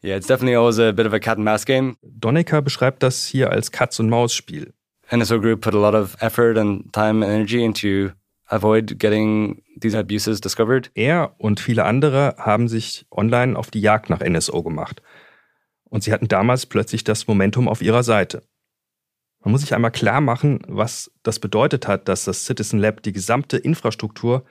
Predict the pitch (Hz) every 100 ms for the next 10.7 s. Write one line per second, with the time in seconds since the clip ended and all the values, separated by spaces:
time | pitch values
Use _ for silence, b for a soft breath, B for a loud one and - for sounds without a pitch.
0 | b b 110 107 110 110 101 123 120 104
1 | 113 - - 120 92 85 - 73 - _
2 | _ _ _ _ _ _ _ - 101 107
3 | 123 127 113 131 135 170 190 90 78 -
4 | - 95 90 - _ 117 117 90 113 123
5 | 127 117 101 - 110 107 - 101 - 107
6 | 104 107 135 110 69 78 82 - _ _
7 | 104 95 - 107 107 98 98 98 - 110
8 | 101 101 - 104 - - 98 - 107 110
9 | 90 - 101 95 95 95 - 107 110 101
10 | - 110 101 98 - 101